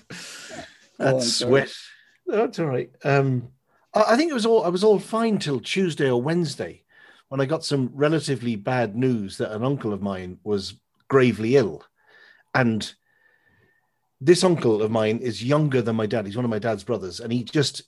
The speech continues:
Speaker 1: you know, he subsequently died over the weekend.
Speaker 2: Well,
Speaker 1: And,
Speaker 2: con-,
Speaker 1: uh,
Speaker 2: condolences, Mike.
Speaker 1: Thank you very much. It's all, it's all very, very sad. And, uh,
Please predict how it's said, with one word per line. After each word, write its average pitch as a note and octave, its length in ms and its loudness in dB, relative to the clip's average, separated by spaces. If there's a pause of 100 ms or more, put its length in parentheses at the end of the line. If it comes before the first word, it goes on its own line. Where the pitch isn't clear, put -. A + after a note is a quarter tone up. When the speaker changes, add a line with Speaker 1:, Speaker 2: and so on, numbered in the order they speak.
(120)
Speaker 1:
you C3 80 0
know, A#2 120 4
he A#2 340 -2 (480)
subsequently C#3 640 2
died G2+ 480 2 (340)
over G#2 200 2
the G2 100 -4
weekend. G2 680 -6
Speaker 2:
Well, A2+ 160 0
Speaker 1:
And, G2+ 140 0
Speaker 2:
con-, A2+ 120 2
Speaker 1:
uh, - 60 -4 (100)
Speaker 2:
condolences, A2+ 600 0
Mike. F#2 300 -8 (320)
Speaker 1:
Thank B2+ 200 2
you A#2 80 0
very G2+ 180 0
much. E2 360 -12
It's A2 160 -8
all, C3+ 300 4 (260)
it's D#3 120 4
all G3+ 120 10
very, B2+ 200 4
very F#2+ 180 -6
sad. E2+ 340 -8 (340)
And, G2 360 -2
uh, F#2+ 220 -4